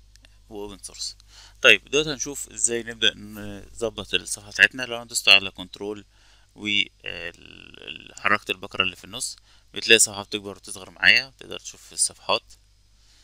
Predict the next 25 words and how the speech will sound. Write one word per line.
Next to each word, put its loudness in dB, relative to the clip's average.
بالشكل 0
دوت. -12
طيب -8
وممكن -16
برضو -10
اجي -2
هنا -4
على -6
الفورمات -6
واقول -12
له -14
ان -14
انا -8
عايز 2
بيج -4
ستايل، 4
فبيبدأ 4
يجيب 6
لي 2
هنا 2
الستايل، 4
الاسم -6
بتاعه 4
والنكست -2
ستايل. 4